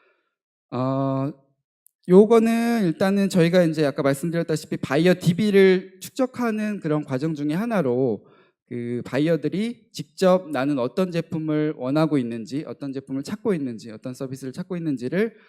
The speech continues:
바이어가 직접 신청을 합니다. 그러면 그런 정보들을 모아서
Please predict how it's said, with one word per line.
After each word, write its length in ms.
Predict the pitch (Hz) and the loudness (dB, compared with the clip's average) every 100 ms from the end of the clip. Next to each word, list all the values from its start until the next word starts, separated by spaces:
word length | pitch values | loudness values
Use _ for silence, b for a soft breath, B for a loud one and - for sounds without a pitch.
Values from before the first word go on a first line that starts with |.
| b | b
바이어가 320 | - 131 143 143 | -6 -4 -2 -4
직접 600 | - - 185 170 - - | -8 -6 -2 -2 -6 -16
신청을 440 | - 220 233 196 | -12 -6 -4 -4
합니다. 460 | 220 226 156 104 95 _ _ | -6 -8 -8 -10 -14 _ _
그러면 260 | - 131 139 | -14 -12 -6
그런 220 | 151 160 | 0 2
정보들을 520 | 156 143 147 156 147 | 2 -2 -2 -2 -2
모아서 640 | 120 120 120 123 143 220 | -2 0 -2 -2 -4 -4